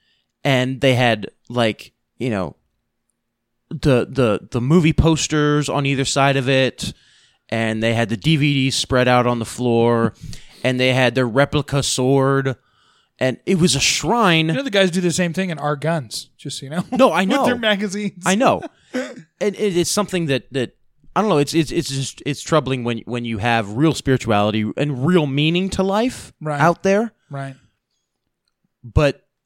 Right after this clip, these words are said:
Speaker 2: It's being distorted
Speaker 1: the
Speaker 2: by that sort of
Speaker 1: majority
Speaker 2: thing.
Speaker 1: of, of our population who believe themselves to be atheists who, or agnostics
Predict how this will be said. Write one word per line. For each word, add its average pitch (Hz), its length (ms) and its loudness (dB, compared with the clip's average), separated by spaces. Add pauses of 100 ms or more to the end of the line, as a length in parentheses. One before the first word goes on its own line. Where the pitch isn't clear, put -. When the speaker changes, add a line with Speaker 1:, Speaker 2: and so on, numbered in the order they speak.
(220)
Speaker 2:
It's 147 80 -12
being 151 180 -6
distorted 131 400 -6
Speaker 1:
the 151 60 4
Speaker 2:
by 156 140 -2
that 131 100 -4
sort 139 80 0
of 175 140 4
Speaker 1:
majority 180 220 4
Speaker 2:
thing. 143 140 2
Speaker 1:
of, 139 640 0 (300)
of 120 520 -2 (240)
our 117 580 0 (920)
population 131 800 0
who 147 140 -2
believe 131 320 0
themselves 123 420 -2
to 117 60 -10
be 110 360 -4 (540)
atheists 127 760 -2
who, 131 160 -4
or 123 200 0
agnostics 107 720 -2